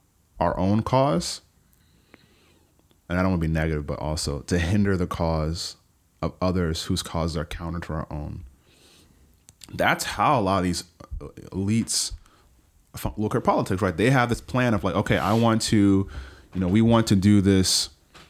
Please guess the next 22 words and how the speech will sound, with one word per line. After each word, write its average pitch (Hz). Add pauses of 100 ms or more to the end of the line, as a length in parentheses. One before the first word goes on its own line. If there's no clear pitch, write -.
(480)
deal 90 (720)
in 90 (1040)
Beirut, 90 (960)
but 101
we 95
need 101
certain 90
things 90
to -
happen 90
in 76
order 80
for -
that 71
to 76
occur," 82 (540)
because 92 (460)
it -
turns 95
out 95
that, 82 (1200)
um, 80